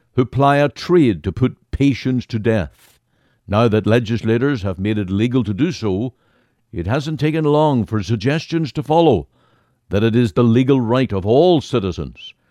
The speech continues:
notwithstanding age or circumstances, to choose death over life. The clear line that life is sacred has been crossed.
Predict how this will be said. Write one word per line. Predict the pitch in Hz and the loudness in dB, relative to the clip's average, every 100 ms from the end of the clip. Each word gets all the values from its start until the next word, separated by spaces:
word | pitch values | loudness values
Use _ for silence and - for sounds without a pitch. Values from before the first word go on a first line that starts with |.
| _ _ - | _ _ -4
notwithstanding | 101 117 107 101 - 123 123 110 110 113 | -2 0 -4 -8 -2 0 2 2 2 2
age | 127 143 147 123 | 4 4 2 2
or | 131 | 0
circumstances, | 123 - 175 135 104 - 85 - - 67 - _ _ _ _ _ | 0 -4 -4 -2 -4 -2 -4 -6 -14 -20 -20 _ _ _ _ _
to | 104 | -8
choose | 90 123 107 87 | -2 2 2 0
death | - 67 113 110 - - | -6 0 2 2 -2 -6
over | 120 87 82 | -4 -2 -2
life. | 90 101 - - _ _ _ _ _ _ _ _ _ _ _ _ _ _ - | 0 -2 -4 -12 _ _ _ _ _ _ _ _ _ _ _ _ _ _ -14
The | |
clear | - 175 208 | 0 2 4
line | 160 120 117 165 | 2 2 0 0
that | 127 110 | -2 -2
life | 107 127 156 | 0 0 -2
is | 131 | -6
sacred | - 147 120 - 82 | -6 -2 -2 -2 -6
has | 85 101 | -4 -4
been | 92 104 | -2 -4
crossed. | - 123 85 - - _ | -4 -6 -6 -8 -20 _